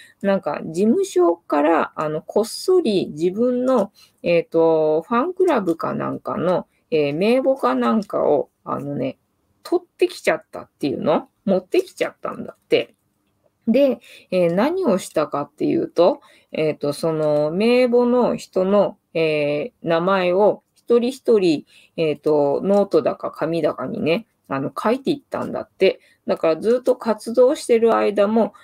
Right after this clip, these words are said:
えーと、見てくれてる人はいるけれども、その見てくれてる人が誰かっていうことは知らずに、えーと、皆さんっていう感じで、えー、やってたけども、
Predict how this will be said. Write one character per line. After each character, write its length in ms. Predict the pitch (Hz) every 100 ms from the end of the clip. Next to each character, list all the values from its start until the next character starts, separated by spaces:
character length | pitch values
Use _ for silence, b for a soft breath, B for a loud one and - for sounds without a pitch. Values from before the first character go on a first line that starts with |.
| b
え 220 | 175 165 151
ー 60 |
と、 560 | - 151 147 143 143 -
見 180 | 233 381
て 180 | - 254
く 180 | - 160
れ 120 | 160
て 160 | - 151
る 120 | 147
人 280 | - 170 156
は 140 | 143
い 120 | 147
る 160 | 151 185
け 140 | -
れ 120 | 135 -
ど 140 | 107
も、 200 | 165 151
そ 120 | -
の 120 | 151
見 180 | 160 220
て 180 | - 381
く 140 | -
れ 120 | 170 165
て 160 | 143
る 80 | 143
人 240 | 139 -
が 160 | - 139
誰 240 | 196 392
か 140 | - 175
っ 120 | -
て 120 | 147
い 40 | 143
う 60 |
こ 160 | - 139
と 140 | 151
は 160 | 170 B B _
知 200 | - 220
ら 160 | 254
ず 200 | 285 294
に、 280 | 294 349 247 -
え 120 | 170
ー 80 | 160
と、 120 | 151
皆 420 | 147 165 196 349 415
さ 200 | 269 220
ん 140 | 254
っ 20 | 440 _
て 120 | 240
い 80 | 180
う 140 | 151 147
感 320 | 180 147 143
じ 160 | 147
で、 280 | 143 185 - B B _ -
え 600 | 156 151 143 143 147 - -
ー、 40 | 160
や 100 | 156
っ 80 |
て 180 | - 175
た 160 | 156 160
け 140 | 127
ど 240 | - 95 -
も、 240 | 160 160